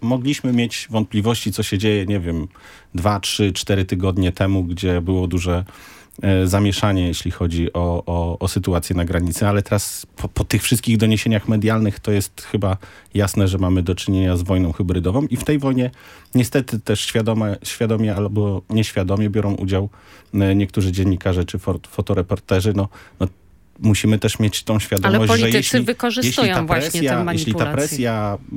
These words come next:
Speaker 1: emo-, emocjonalna z wykorzystaniem dzieci Łukaszence się uda, to on tych dzieci będzie ściągał z,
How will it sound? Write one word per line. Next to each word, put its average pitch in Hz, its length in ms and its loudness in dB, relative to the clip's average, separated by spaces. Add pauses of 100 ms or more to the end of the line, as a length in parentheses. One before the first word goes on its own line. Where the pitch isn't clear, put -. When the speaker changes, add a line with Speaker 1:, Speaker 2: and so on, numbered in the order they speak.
(180)
Speaker 1:
emo-, 101 300 -4
emocjonalna 107 880 0 (160)
z 101 80 -4
wykorzystaniem 101 640 0
dzieci 107 340 0
Łukaszence 98 560 0
się 95 160 -2
uda, 87 300 -4
to - 140 -4
on 107 160 2
tych 110 180 0
dzieci 98 440 0 (420)
będzie 95 300 2
ściągał 101 640 0
z, - 140 -6